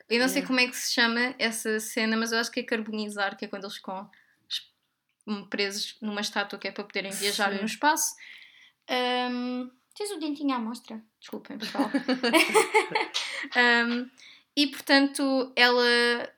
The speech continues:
Speaker 1: tirou daquele estado e ele está, obviamente, desidratado e, tipo, completamente. Porque ele
Speaker 2: Nem
Speaker 1: já está
Speaker 2: sabe muito bem onde é
Speaker 1: assim
Speaker 2: que tá.
Speaker 1: há anos.
Speaker 2: Sim,
Speaker 1: Porque
Speaker 2: aquilo dem-,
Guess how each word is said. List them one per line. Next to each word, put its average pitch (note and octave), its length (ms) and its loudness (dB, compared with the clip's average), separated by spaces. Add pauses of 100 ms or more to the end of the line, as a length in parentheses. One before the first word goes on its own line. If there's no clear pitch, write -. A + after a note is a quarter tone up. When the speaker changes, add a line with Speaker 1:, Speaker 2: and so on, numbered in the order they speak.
Speaker 1:
tirou A#3 340 0
daquele A#3+ 340 -2
estado D#4 680 2
e A3 140 -6
ele G3+ 120 -4
está, G#3 280 0
obviamente, G3+ 360 -6
desidratado A3 720 -2
e, A3 120 -4
tipo, A3 200 -6
completamente. A3 880 -4 (400)
Porque - 220 -12
ele A3 200 0
Speaker 2:
Nem - 20 2
Speaker 1:
já A#3 140 6
está A#3 260 8
Speaker 2:
sabe F#3 100 2
muito F#3+ 140 2 (100)
bem F#3+ 160 6
onde C4+ 80 8
é C#4+ 40 6
Speaker 1:
assim D4 80 4
Speaker 2:
que D4+ 60 -6
tá. G3+ 400 -4 (140)
Speaker 1:
há C4+ 120 10
anos. C4+ 800 2
Speaker 2:
Sim, B3+ 440 -2
Speaker 1:
Porque F#3+ 140 -2
Speaker 2:
aquilo F#3 120 0
dem-, F#3 300 -4